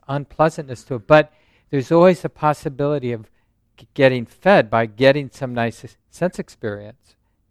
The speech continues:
At least temporarily, it feels good, right? And then, of course, we'll need, it, it's not gonna take care of us for long, but we're just hoping we can line up and be successful at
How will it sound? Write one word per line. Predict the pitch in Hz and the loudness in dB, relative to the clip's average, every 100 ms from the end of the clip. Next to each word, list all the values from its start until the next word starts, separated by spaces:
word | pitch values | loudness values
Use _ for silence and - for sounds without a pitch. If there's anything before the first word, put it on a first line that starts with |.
| _ | _
At | 127 | -10
least | 147 - | -10 -8
temporarily, | 156 139 123 131 180 131 117 | -8 -6 0 0 0 -2 -4
it | - | -6
feels | 139 110 | -8 -8
good, | 202 202 | -6 -8
right? | 101 104 147 _ _ _ _ _ _ _ _ _ - | -6 -8 -10 _ _ _ _ _ _ _ _ _ -12
And | 120 | -8
then, | 117 | -8
of | - | -8
course, | 120 - | -10 -10
we'll | 120 | -12
need, | 113 117 139 | -10 -10 -12
it, | 120 _ _ | -16 _ _
it's | - | -6
not | 147 | -2
gonna | 139 | -2
take | - 139 | -2 -8
care | - 143 | -2 -2
of | 123 | -2
us | - | -6
for | - | -10
long, | 113 151 185 147 | -4 0 2 0
but | 110 127 139 _ _ _ _ _ _ _ _ 214 _ _ _ - | -2 -2 -2 _ _ _ _ _ _ _ _ _ _ _ _ -12
we're | 131 | -8
just | 151 - | -8 -6
hoping | 151 143 135 | -6 -6 -6
we | 127 | -8
can | - 127 | -10 -8
line | 123 131 127 | -2 -2 -2
up | 123 127 - | -2 -2 -6
and | 113 | -14
be | 117 | -14
successful | - 123 - 139 - 135 123 | -14 -12 -6 -8 -8 -8 -6
at | 123 | -6